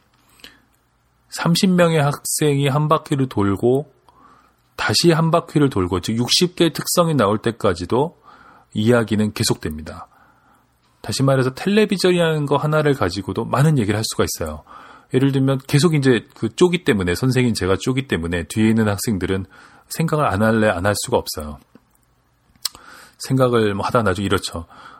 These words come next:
텔레비전을 바라보면 그 텔레비전이 꺼져 있을 때 제 얼굴이 보여요. 어떻게 보이냐?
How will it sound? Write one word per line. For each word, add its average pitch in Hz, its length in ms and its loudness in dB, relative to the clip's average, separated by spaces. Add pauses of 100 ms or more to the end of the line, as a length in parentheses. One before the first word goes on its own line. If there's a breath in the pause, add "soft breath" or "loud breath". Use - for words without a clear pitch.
(180 loud breath)
텔레비전을 127 1900 0
바라보면 98 800 -2 (120)
그 - 120 -12
텔레비전이 123 400 -2
꺼져 135 240 0
있을 104 260 -2
때 90 300 -10 (240 soft breath)
제 - 160 -4
얼굴이 107 340 0
보여요. 73 460 -10 (480 soft breath)
어떻게 - 320 -6
보이냐? 82 460 -6